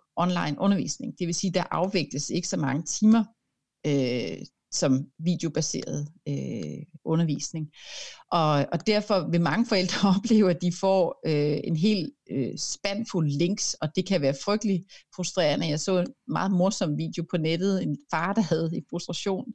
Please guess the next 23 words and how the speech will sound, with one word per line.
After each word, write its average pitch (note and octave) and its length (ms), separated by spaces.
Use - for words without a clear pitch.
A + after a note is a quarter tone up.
øh, D3 120
lagt C3+ 200
sådan F3+ 100
en F3+ 80
video F3 160
op, C#3 160
hvor E3 60
han E3 100
havde D3 180
dobbelt F3 340
Hitler, G3 280
som E3+ 180
skældte D#3+ 380
ud F#3 80
over D3 240
alle D#3 180
de F3+ 60
her E3+ 80
links, D#3 300
der - 100
ikke D3 200
virkede, D#3 540
og C3 180